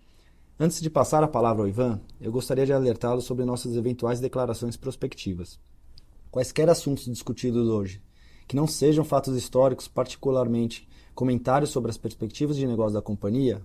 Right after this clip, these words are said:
planos futuros, objetivos e metas operacionais e financeiras, constituem declarações baseadas em uma ampla gama de suposições, crenças e premissas que a administração da companhia acredita ser razoável,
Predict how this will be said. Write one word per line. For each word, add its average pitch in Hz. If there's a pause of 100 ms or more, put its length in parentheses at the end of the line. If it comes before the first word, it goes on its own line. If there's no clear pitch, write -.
planos 123
futuros, 113
objetivos 110
e 110
metas 117
operacionais 107
e -
financeiras, 139 (380)
constituem 151
declarações 135
baseadas 127
em -
uma 123
ampla 135
gama 113
de 113
suposições, 135
crenças 117
e 104
premissas 135 (380)
que -
a 165
administração 165
da 147
companhia 135
acredita 127
ser 123
razoável, 117